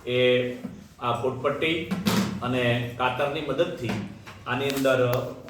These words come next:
એ લીટીઓ પાડીશું અને પછી એને કટિંગ કરી, આમાં પણ એ રીતે લીટીઓ પાડી, કટિંગ કરી અને આની અંદર તાણા અને વાણા એ અંદર, અ, ફિટ કરી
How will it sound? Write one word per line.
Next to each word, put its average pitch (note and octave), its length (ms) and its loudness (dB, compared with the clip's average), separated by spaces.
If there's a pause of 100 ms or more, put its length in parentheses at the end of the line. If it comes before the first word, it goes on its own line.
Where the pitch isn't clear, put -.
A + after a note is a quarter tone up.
(120)
એ B2 120 -2
લીટીઓ B2 360 -2
પાડીશું C3+ 680 -2 (360)
અને B2 160 -2
પછી B2+ 320 -2
એને B2+ 220 4
કટિંગ C3 440 -4
કરી, D#3+ 380 -2 (300)
આમાં C#3 320 0
પણ B2+ 300 -2
એ B2 80 0
રીતે B2 200 0
લીટીઓ B2 340 2
પાડી, C#3 260 4
કટિંગ C3 460 -4
કરી D#3 440 -2 (180)
અને A#2+ 460 0 (340)
આની C3+ 220 0
અંદર B2+ 300 2
તાણા C3 420 2
અને C3 680 2
વાણા B2 640 2 (340)
એ B2 400 6 (160)
અંદર, C#3 500 -2 (380)
અ, C3 220 -2
ફિટ F#3 280 2
કરી B2+ 460 2